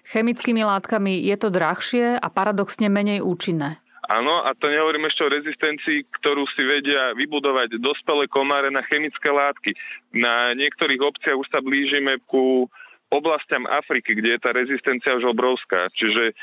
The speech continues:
Speaker 2: to B T I, na ňu si rezistenciu vybudovať larvy nemôžu, lebo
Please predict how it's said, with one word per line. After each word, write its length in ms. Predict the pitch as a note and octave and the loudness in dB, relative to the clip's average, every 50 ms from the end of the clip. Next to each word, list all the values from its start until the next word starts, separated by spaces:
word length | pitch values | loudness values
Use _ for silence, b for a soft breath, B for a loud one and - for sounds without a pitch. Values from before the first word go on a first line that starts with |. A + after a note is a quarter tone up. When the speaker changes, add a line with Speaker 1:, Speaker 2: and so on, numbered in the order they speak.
| B B B - | B B B -4
Speaker 2:
to 80 | B2+ B2+ | -4 -2
B 160 | B2+ C#3 C#3+ C#3 - | 0 0 0 0 0
T 80 | - | 0
I, 160 | D3 C#3 C3+ C3+ C3 | 0 0 0 0 0
na 160 | C3 C3+ C3+ | 0 -2 -2
ňu 160 | C3+ C#3+ C#3 - - | -2 -4 -6 -4 -2
si 160 | D3 B2 B2 A#2+ B2 A2+ - | 0 0 0 0 -2 0 0
rezistenciu 720 | - B2 C#3 C#3+ C3+ C#3+ C#3 - D3+ C#3 C3 - D3 B2+ | 0 2 2 0 0 -4 -4 -4 -4 -4 -2 -2 -2 -2
vybudovať 560 | C3+ C3+ C#3 C#3 C#3 C#3 C3 B2+ A#2 - - | 0 0 0 0 0 0 0 -2 -4 -2 0
larvy 400 | A#2+ C3 C3 C3+ C3+ B2+ A#2 G#2+ | 2 2 2 2 0 -2 -2 -2
nemôžu, 640 | A2+ B2 C#3 C#3+ D3 C#3+ C3+ C#3 C#3 C3 B2 B2 A#2 | -2 -2 0 0 0 0 0 2 2 2 2 2 2
lebo 400 | A#2+ A#2+ B2+ B2+ B2 B2 A#2+ | 2 2 2 2 2 2 0